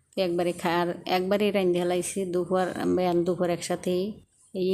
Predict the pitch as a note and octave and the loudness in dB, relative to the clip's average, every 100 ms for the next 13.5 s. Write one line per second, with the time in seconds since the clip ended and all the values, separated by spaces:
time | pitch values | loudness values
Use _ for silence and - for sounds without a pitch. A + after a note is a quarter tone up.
0 | F#3+ F3 F3+ F3 F3+ F3+ - - - G#3 | 2 2 0 0 0 0 -4 -12 -8 -2
1 | F3 F3+ F3 F3 F3 F3+ F#3 F3+ F#3 F3+ | 0 2 2 2 0 -2 0 0 0 0
2 | F3+ F3 E3+ E3+ E3+ F3 F3 E3+ E3+ F3+ | 0 0 0 -2 0 0 0 0 -2 -2
3 | F3 - F3 E3+ F3 F3 F3+ F3 E3 D#3+ | -2 -2 -4 -2 -2 -2 -2 -2 -2 -2
4 | F3 F3 F3 E3+ E3+ F3 E3 E3 F3 G3+ | 0 0 0 0 0 2 2 2 0 -2
5 | - - _ _ _ _ _ _ _ _ | -8 -20 _ _ _ _ _ _ _ _
6 | _ _ _ _ _ _ - _ _ A3+ | _ _ _ _ _ _ -20 _ _ 0
7 | G#3+ G#3 A3+ A3 G#3+ G#3 G3 G#3+ G#3+ G3+ | 2 2 0 2 2 2 2 2 2 2
8 | F#3+ F#3+ G3+ G3 G#3 G#3 - - _ _ | 2 2 2 4 2 -2 -8 -20 _ _
9 | _ - A#3+ G#3+ A3 G3+ G#3 G#3 F#3+ G3 | _ -10 -2 2 2 4 2 2 0 2
10 | F#3+ F#3+ F#3 F#3 F#3 F3+ F#3 F3+ E3+ G3+ | 2 2 2 2 2 2 2 2 0 -2
11 | F3 F#3 F3 F#3 F#3 - - - - F3 | -2 0 0 0 0 -2 -12 -6 -2 0
12 | F3 F#3+ F#3 F#3 F#3 F3+ F3 F#3 F3+ F3+ | 0 0 0 2 2 0 0 -2 0 0
13 | F3+ F3 F3+ F3+ F3 | 0 0 2 2 2